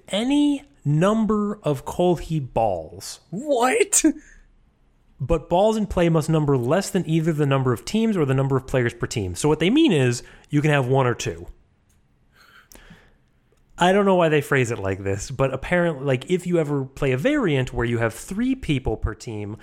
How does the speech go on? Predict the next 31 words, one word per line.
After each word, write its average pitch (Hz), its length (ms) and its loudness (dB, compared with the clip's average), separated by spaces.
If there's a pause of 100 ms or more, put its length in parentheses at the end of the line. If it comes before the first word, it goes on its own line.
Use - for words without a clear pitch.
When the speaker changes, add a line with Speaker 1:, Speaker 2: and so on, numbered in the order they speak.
(280)
Speaker 1:
now 123 160 2
you 127 120 -2
can 123 100 -4
have 113 180 0
multi-ball. 104 540 -2
You 98 60 -6
can 104 100 -4
have 95 80 -4
three 104 180 -6
balls 90 240 -6
going 107 200 -2
at 87 60 -12
once. 85 320 -14 (320)
Speaker 2:
So, - 100 -18
Speaker 1:
Now, 165 180 2
Speaker 2:
like 135 200 -4
Speaker 1:
the 175 160 2
last 220 600 0 (360)
Speaker 2:
Yeah. 117 240 -2 (340)
Speaker 1:
the 156 100 -2
last 208 520 0
three 165 640 0
rules 139 400 4
are 120 100 2
where 117 220 4
I 110 60 4
really 113 420 2
need 110 240 0
to 117 80 0
talk 92 340 -2
about. 92 340 -10